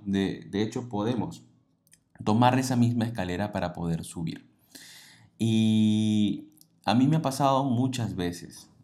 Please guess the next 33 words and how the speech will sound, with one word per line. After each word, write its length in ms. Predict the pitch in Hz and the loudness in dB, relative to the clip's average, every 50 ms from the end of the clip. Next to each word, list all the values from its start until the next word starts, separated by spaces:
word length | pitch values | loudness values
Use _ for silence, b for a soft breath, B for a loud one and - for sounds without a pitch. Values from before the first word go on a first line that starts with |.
| _ _ - | _ _ -12
Me 80 | - 87 | -10 -10
acuerdo 480 | 85 - 101 98 98 98 98 104 104 | -8 -6 -4 -4 -4 -2 -2 -2 -2
una 200 | 104 104 104 101 | -2 -2 -2 -2
vez 420 | 101 101 101 101 104 104 - - - | -2 -2 -2 -4 -6 -8 -10 -14 -14
cuando 280 | - - 90 90 90 | -8 -8 -6 -6 -6
yo 120 | 87 90 95 | -6 -4 -4
me 140 | 98 98 98 | -4 -4 -4
fui 220 | - - 104 104 | -6 -6 -4 -2
a 60 | 107 | -2
vivir 360 | 107 104 95 90 92 92 92 | -2 -2 -2 -4 -4 -6 -8
solo, 540 | - - - 107 107 107 104 98 92 95 - B B B B B B B B B B B B B B B _ - | -10 -10 -6 -4 -2 -2 -2 -2 -4 -8 -10 B B B B B B B B B B B B B B B _ -10
eh, 920 | 90 92 90 90 90 90 90 87 87 87 87 87 85 85 82 82 82 82 - _ | -8 -6 -4 -4 -4 -4 -4 -4 -4 -2 -2 -2 -2 0 -2 -2 -4 -6 -10 _
que 1000 | - 92 92 90 90 90 90 87 87 87 87 87 87 85 85 82 80 78 - - _ _ _ _ _ _ _ _ _ _ _ | -8 -6 -4 -4 -4 -4 -4 -4 -4 -4 -4 -4 -4 -2 -2 -4 -4 -6 -8 -14 _ _ _ _ _ _ _ _ _ _ _
era 200 | - 95 101 104 | -6 -2 0 0
la 120 | 107 107 107 | 0 0 0
primera 300 | - 92 98 104 107 107 | -2 -2 0 0 0 0
vez 200 | 110 113 117 - | 0 -2 -4 -4
que 160 | - 92 90 | -6 -6 -4
yo 100 | 90 92 | -4 -4
vivía 960 | 92 92 90 90 92 92 95 95 95 92 92 92 90 90 87 85 82 - - - - - _ _ _ _ - - 55 _ _ _ _ - - | -4 -4 -4 -4 -4 -2 -2 0 0 0 -2 -2 -2 -4 -4 -6 -8 -10 -12 -18 -20 -20 _ _ _ _ -20 -20 -20 _ _ _ _ -20 -10
fuera 240 | - 95 95 101 | -4 -2 0 0
de 80 | 101 98 | 0 0
la 140 | 95 87 82 | 0 -2 0
casa 300 | 85 87 87 - - 92 | 0 0 -2 -2 -6 -6
de 120 | 87 87 | -4 -4
mis, 540 | 90 87 78 78 82 - - - - - - | -2 -4 -4 -6 -8 -14 -16 -18 -20 -18 -14
de 80 | - 80 | -10 -8
mis 160 | 80 80 82 | -8 -8 -8
padres. 680 | - - 92 92 90 90 87 87 - - - - - _ B B B B B B B B B B B B B B _ - - _ _ - | -6 -2 0 0 0 0 -2 -6 -6 -10 -10 -12 -16 _ B B B B B B B B B B B B B B _ -20 -20 _ _ -4
Y 840 | 92 101 101 98 98 98 98 98 95 95 95 85 78 71 78 - - _ _ _ _ _ _ - | 0 2 2 4 4 4 2 2 2 2 2 0 -2 -4 -6 -12 -16 _ _ _ _ _ _ -4
comencé 400 | - 107 107 104 104 107 107 131 | -2 0 0 0 0 0 -2 -4
a 20 | |
enfrentar 680 | 135 139 - 135 123 120 120 120 120 117 - - - | -2 -2 -2 -2 -2 0 0 2 2 2 0 -2 -6